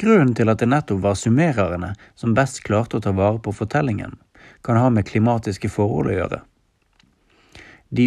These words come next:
uregulære, men hyppige flommene i Mesopotamia må jevnlig ha minnet folket om den store flommen, og når elvene gikk over sine bredder,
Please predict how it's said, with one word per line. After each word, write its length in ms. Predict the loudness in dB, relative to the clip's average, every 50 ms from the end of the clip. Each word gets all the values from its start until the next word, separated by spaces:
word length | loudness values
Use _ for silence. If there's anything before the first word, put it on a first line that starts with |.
| 2
uregulære, 840 | 4 4 4 4 4 2 2 2 4 4 6 6 4 4 2 0 -2 -2 -4 -12 -20 -18 -6 -2
men 140 | -2 0 2 2
hyppige 400 | 2 2 2 2 0 2 2 2
flommene 540 | 4 2 2 4 4 2 2 0 0 -2 -4 -8 -14 -20 -20 _ -4
i 80 | 0 0
Mesopotamia 800 | 0 0 0 -2 -2 -2 0 0 2 2 2 2 0 0 0 -2 -4 -8 -16 _ _ -4
må 80 | 0 0
jevnlig 400 | 2 2 2 0 0 0 0 2
ha 40 | 2
minnet 260 | 2 2 2 0 -2 -4
folket 540 | -2 0 0 0 -2 -4 -6 -8 -8 -6 -8
om 140 | -8 -6 -6
den 100 | -6 -8
store 280 | -6 -4 -4 -4 -2 -2
flommen, 460 | -2 0 0 0 -2 -2 -6 -10 -16 _ _ _ _ -20 -20 -16 -8 -4
og 80 | -4
når 200 | -2 -2 -2 -2 -2
elvene 420 | -2 -2 -2 0 -2 0 0 -2
gikk 140 | -2 0 2
over 160 | 2 2 2
sine 220 | 0 0 -2 -2 -2
bredder, 380 | 0 0 0 0 0 -2 -4